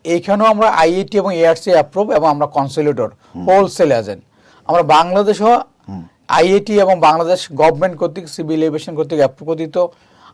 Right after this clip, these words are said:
Speaker 1: আটাব মেম্বার,
Speaker 2: হুম, হুম।
Speaker 1: আটাব মেম্বার এবং ইকেব মেম্বার এবং আমার আরও একটা লাইসেন্স আছে ঢাকাতে, রিক্রুটিং লাইসেন্স,
Speaker 2: হুম, হুম।
Speaker 1: উম, যেটা বলে বাইরা মেম্বার। এই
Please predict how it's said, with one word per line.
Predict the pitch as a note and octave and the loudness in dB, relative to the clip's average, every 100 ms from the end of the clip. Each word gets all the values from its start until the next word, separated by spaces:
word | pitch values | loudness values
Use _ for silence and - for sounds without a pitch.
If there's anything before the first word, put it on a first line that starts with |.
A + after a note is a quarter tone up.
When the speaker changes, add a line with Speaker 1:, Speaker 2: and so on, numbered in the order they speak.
| - | -4
Speaker 1:
আটাব | C3+ C#3+ F3 D#3+ | -2 4 2 2
মেম্বার, | E3+ E3+ E3 F#3+ G#3 | -2 0 2 2 0
Speaker 2:
হুম, | E3+ F2 E2 | -16 -16 -16
হুম। | F2 E2+ _ _ _ _ _ - | -18 -20 _ _ _ _ _ -4
Speaker 1:
আটাব | C#3 D3 F#3 | -2 2 2
মেম্বার | F#3 F#3+ F3+ F#3+ G#3 - - | 2 2 4 2 2 -10 -6
এবং | C#3+ D3+ C#3+ | 0 0 0
ইকেব | F3 F3 F#3+ F3+ | -6 -4 0 0
মেম্বার | F#3 F#3 F3 F#3+ F#3+ _ _ _ - | 0 0 2 2 0 _ _ _ -6
এবং | D#3 D3+ D#3+ D3+ - | -2 0 0 -2 -4
আমার | C#3 D#3 D#3+ D3+ - | -2 2 2 2 0
আরও | C#3 E3 | 2 4
একটা | G3+ B3+ | 2 2
লাইসেন্স | B3 D3+ E3 | 0 0 -4
আছে | D#3+ C#3+ | -8 -4
ঢাকাতে, | D3 B2 B2 A#2 B2 - _ _ - | -2 -2 -2 -4 -8 -14 _ _ -12
রিক্রুটিং | D3+ D3+ G3 E3 | -8 -4 -4 -2
লাইসেন্স, | C3+ - - - - | -4 -4 -10 -10 -14
Speaker 2:
হুম, | F#2 F2 F#2+ | -12 -14 -16
হুম। | F2 | -12
Speaker 1:
উম, | C#3 B2+ B2+ - C3 | -10 -8 -10 -12 -10
যেটা | C3 D3 D3+ | -4 0 0
বলে | D3+ D3+ | 0 0
বাইরা | D3+ E3 E3+ | 2 4 4
মেম্বার। | D3+ B2 A#2 F3+ _ _ _ _ - | 2 -2 -2 -6 _ _ _ _ -10
এই | F3 G3 | -4 -2